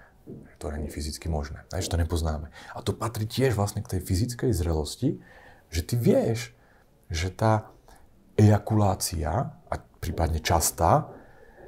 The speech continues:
tak vlastne ako berie energiu, lebo väčšinou vieme, že aj muž v tom prípade veľmi často ako po milovaní zaspí unávou a tak ďalej. A on vlastne o tom veľmi krásne hovoril, že v závislosti od veku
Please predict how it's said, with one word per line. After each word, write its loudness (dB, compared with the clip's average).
tak -4
vlastne 2
ako 0
berie 12
energiu, 2
lebo 4
väčšinou 6
vieme, 6
že 2
aj 4
muž -2
v -20
tom -2
prípade 0
veľmi -2
často -6
ako -12
po -4
milovaní 0
zaspí 2
unávou -2
a -20
tak -2
ďalej. 2
A -6
on 4
vlastne 6
o 0
tom 4
veľmi 8
krásne 4
hovoril, 4
že 2
v -4
závislosti 8
od 8
veku 2